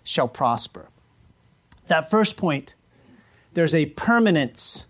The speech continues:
to me.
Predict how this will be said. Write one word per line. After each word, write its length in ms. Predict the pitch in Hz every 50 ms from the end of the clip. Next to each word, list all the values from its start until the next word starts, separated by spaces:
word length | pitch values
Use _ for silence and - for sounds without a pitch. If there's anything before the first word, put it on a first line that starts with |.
| _ - - - - _ _ _ _ _ _ _ _ _ _ _ -
to 500 | - - 202 190 185 185 196 202 190 - - _ _ _ _ _ _ -
me. 560 | 147 160 190 214 208 175 131 107 107 -